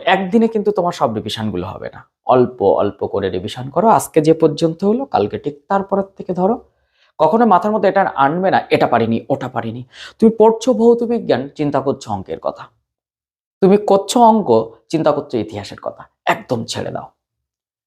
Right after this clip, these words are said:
তাই নাম্বার ওয়ান, ফার্স্টকে একটু ভুলে প্রেজেন্ট টাইমকে প্রাধান্য দাও, দেখবে টেনশনটা আস্তে আস্তে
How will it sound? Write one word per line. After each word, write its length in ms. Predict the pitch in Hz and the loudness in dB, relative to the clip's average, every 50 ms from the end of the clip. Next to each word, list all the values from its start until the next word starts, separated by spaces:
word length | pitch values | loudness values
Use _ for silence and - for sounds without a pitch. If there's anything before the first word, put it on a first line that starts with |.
| _ - | _ 0
তাই 140 | 113 110 | 2 2
নাম্বার 300 | 101 101 113 110 120 135 127 | 4 4 4 4 4 4 2
ওয়ান, 420 | 117 - - 110 113 143 185 220 226 _ _ _ _ _ _ _ _ | 2 2 2 4 4 4 2 -2 -6 _ _ _ _ _ _ _ _
ফার্স্টকে 500 | - 202 214 220 - - - _ - 208 | 2 2 2 2 -2 -10 -12 _ -4 -4
একটু 280 | 208 202 - - - 143 | -4 -4 -4 -10 -10 -10
ভুলে 640 | 107 95 95 98 101 104 123 190 262 - - - _ _ _ _ _ _ _ _ _ _ _ _ | -8 -6 -6 -2 0 2 2 2 0 -2 -14 -20 _ _ _ _ _ _ _ _ _ _ _ _
প্রেজেন্ট 440 | - 139 139 120 135 170 165 160 135 | 2 4 4 4 4 2 0 0 0
টাইমকে 400 | - 120 113 107 104 101 - 110 180 - _ _ _ _ _ _ _ | 0 0 0 0 -4 -6 -8 -10 -12 -12 _ _ _ _ _ _ _
প্রাধান্য 460 | - 113 92 - - - - - - - | 0 0 0 0 -2 -10 -14 -16 -18 -18
দাও, 180 | - 50 - _ _ _ _ _ _ _ _ _ _ _ - 110 | -18 -18 -20 _ _ _ _ _ _ _ _ _ _ _ -2 2
দেখবে 540 | 104 143 139 123 104 104 110 - - - _ _ _ _ - | 4 4 4 4 2 0 0 0 -4 -12 _ _ _ _ -2
টেনশনটা 440 | 131 127 127 127 - 143 135 - 117 | 0 0 0 -2 -6 -8 -4 -4 -4
আস্তে 200 | 113 - - 127 | -4 -6 -10 -14
আস্তে 400 | - - _ - 139 - - | -14 -12 _ -8 -8 -8 -8